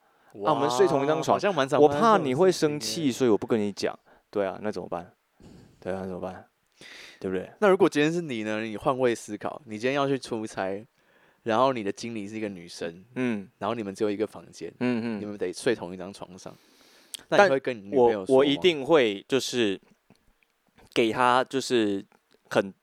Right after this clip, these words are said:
Speaker 2: 呃，我，我，我给最，给到最多啊，比如说一直在跟她视讯啊什么，因为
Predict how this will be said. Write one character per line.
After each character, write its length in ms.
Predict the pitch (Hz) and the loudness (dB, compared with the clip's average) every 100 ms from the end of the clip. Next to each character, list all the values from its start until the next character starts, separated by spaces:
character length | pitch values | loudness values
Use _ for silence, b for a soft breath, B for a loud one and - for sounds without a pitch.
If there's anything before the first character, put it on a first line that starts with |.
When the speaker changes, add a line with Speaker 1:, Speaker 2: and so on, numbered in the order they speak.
| _ - | _ 2
Speaker 2:
呃， 200 | 113 - | 2 4
我， 240 | 117 147 - | 2 2 2
我， 200 | 123 - | 0 4
我 200 | 131 160 | 4 4
给 180 | - 101 | 0 -8
最， 140 | 151 - | -8 -4
给 80 | 117 | -2
到 120 | 131 | 0
最 160 | 156 | 0
多 240 | 117 104 98 | 0 -2 -2
啊， 80 | 92 | -2
比 80 | |
如 80 | 107 | -2
说 160 | 131 - | -2 -2
一 60 | 135 | -4
直 80 | 113 | -2
在 120 | 107 | -2
跟 80 | 110 | -2
她 60 | |
视 220 | 107 117 101 | -8 -10 -12
讯 240 | 110 95 | -12 -12
啊 80 | 90 | -14
什 100 | - | -18
么， 80 | - B B | -20 B B
因 120 | 196 | -2
为 120 | 220 | -2